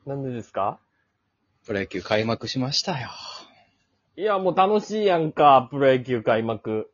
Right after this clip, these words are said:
Speaker 1: もう。
Speaker 2: 今、四、四戦終了したところですか。
Speaker 1: はい、そうですよ。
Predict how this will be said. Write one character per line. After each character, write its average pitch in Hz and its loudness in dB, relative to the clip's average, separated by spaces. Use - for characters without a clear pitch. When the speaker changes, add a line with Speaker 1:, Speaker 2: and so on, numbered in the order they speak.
Speaker 1:
も 131 2
う。 - -16
Speaker 2:
今、 113 -2
四、 127 -4
四 120 -2
戦 117 -2
終 120 -2
了 123 -2
し - -6
た 113 -8
と - -14
こ 107 -6
ろ 110 -2
で 110 -6
す - -16
か。 90 -10
Speaker 1:
は 151 0
い、 120 0
そ 131 -4
う 117 -4
で 110 -6
す - -12
よ。 110 -6